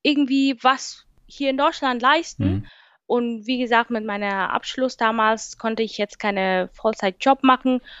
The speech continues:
Speaker 1: Und aufgrund von der Visa-Regulierungen hier in Deutschland, das gab einfach nichts weiteres hier für mich, außer diese eine Sache zu leisten. Also da habe ich dann auch, ähm, Menschen mit Behinderungen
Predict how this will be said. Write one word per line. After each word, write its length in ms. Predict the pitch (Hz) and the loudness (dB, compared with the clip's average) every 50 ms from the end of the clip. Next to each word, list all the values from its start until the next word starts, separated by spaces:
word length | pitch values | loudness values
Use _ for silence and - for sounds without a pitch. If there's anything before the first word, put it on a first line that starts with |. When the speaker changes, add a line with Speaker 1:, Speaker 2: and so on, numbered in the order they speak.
| - - - _ - | -20 -20 -20 _ 0
Speaker 1:
Und 100 | - 226 | 2 2
aufgrund 340 | 220 220 - - 247 247 226 | 2 2 2 0 0 0 2
von 140 | - 240 226 | 0 0 0
der 440 | 208 202 202 196 190 185 - - _ _ _ _ _ | 2 0 0 0 0 -2 -4 -6 _ _ _ _ _
Visa-Regulierungen 1400 | - 247 254 247 226 226 247 240 226 226 233 226 226 208 - 233 220 220 233 240 240 - 233 233 233 226 226 214 | 0 0 0 2 2 4 4 4 6 4 4 2 0 -4 -6 -8 -4 -2 0 0 0 0 0 0 0 0 -2 -2
hier 160 | 208 220 208 | -2 -2 -2
in 80 | 202 208 | 0 0
Deutschland, 440 | 208 208 208 - - 202 202 202 - - _ _ _ _ _ - | -2 -2 -2 -4 -4 -4 -4 -4 -8 -16 _ _ _ _ _ -6
das 320 | - - 240 214 - - | 2 2 2 2 2 0
gab 180 | - 247 254 240 | 2 2 4 4
einfach 380 | 220 254 269 - 262 254 - | 2 2 2 0 -2 -2 0
nichts 340 | 254 240 233 - - - _ _ - | -2 -2 -2 -4 -12 -20 _ _ -6
weiteres 720 | - 240 247 262 254 - 214 196 196 196 - - - - _ _ _ _ _ - | 0 2 2 2 0 -2 -4 -4 -4 -4 -6 -16 -18 -20 _ _ _ _ _ -8
hier 580 | - 220 196 196 - 240 240 240 226 214 202 202 | -8 -8 -8 -6 -2 0 4 4 6 4 4 0
für 180 | - - 220 | -2 -6 -4
mich, 300 | 196 208 220 - - - | -4 -4 -4 -6 -6 -2
außer 800 | - 202 196 196 202 202 196 - 208 196 196 196 185 185 - - _ _ _ - | 0 2 2 2 2 0 0 -2 0 0 2 2 0 -2 -6 -10 _ _ _ -8
diese 260 | - 226 202 214 - | -6 -2 0 0 2
eine 400 | - 202 202 202 202 202 196 196 | 2 0 0 -2 -2 -4 -4 -6
Sache 300 | - - 208 - - 220 | -6 -8 -8 -6 -6 -8
zu 160 | - - 220 | -4 -4 -2
leisten. 420 | 208 202 196 202 202 - - 214 202 | 0 2 2 2 0 -2 -10 -10 -10
Also 260 | 202 196 208 208 202 - - - - - - - _ - | -8 -8 -10 -10 -10 -12 -18 -18 -18 -18 -20 -20 _ 0
da 180 | - 233 233 233 | 2 4 4 4
habe 120 | 220 233 | 4 2
ich 100 | 226 - | -2 -4
dann 200 | - 220 214 208 | -6 -6 -4 -2
auch, 260 | 196 196 208 208 - - | -2 -2 -2 -4 -6 -8
ähm, 420 | - 196 190 190 190 180 - - - _ _ | -6 -6 -6 -8 -10 -14 -16 -18 -18 _ _
Menschen 460 | - 240 262 285 294 285 - 302 285 | 4 6 6 6 6 4 4 4 6
mit 220 | 262 254 240 - - | 6 6 4 4 2
Behinderungen 920 | 233 220 185 196 220 208 202 190 175 175 170 175 175 170 165 165 - | 0 0 0 -2 -6 -6 -4 -6 -6 -6 -6 -8 -10 -10 -12 -12 -14